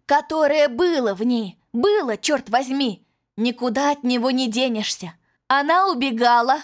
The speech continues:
оно догоняло. Она играла в беззаботность и сама себе кричала внутри: "Не верю!".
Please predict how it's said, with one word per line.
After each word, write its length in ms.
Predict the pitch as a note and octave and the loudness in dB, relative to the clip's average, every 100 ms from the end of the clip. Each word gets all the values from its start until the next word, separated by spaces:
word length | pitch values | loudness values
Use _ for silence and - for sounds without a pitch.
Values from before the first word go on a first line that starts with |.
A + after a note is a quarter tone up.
| - _ | -8 _
оно 300 | A#3+ A#3 B3 | -2 0 0
догоняло. 840 | B3 A#3 C#4 D#4 C#4 A3+ G3+ G#3 A3+ - _ _ - | 0 2 0 2 0 0 0 -2 -6 -12 _ _ -2
Она 400 | D4+ D#4 D4+ D4 | 0 2 2 2
играла 360 | A#3+ C#4 C4 | 2 2 2
в 80 | B3+ | 0
беззаботность 1000 | A#3 B3 C4 A3 F4+ G4+ B3 A#3 - - _ _ - | -2 0 0 0 -2 -2 -4 -6 -8 -16 _ _ -2
и 100 | G4 | 0
сама 420 | F4+ D#4+ D4+ F4 | 2 2 0 -2
себе 300 | E4+ C4 D4 | -4 -2 -2
кричала 560 | C#4 C#4 C4+ C#4+ C#4+ | -2 -2 0 2 2
внутри: 540 | B3 B3+ A#3+ C#4+ D4+ - _ - | 0 -2 -2 -4 -4 -8 _ -4
"Не 280 | C4 F4 F4 | 0 0 0
верю!". 520 | F4 E4 C4+ G#3+ | 2 0 0 -6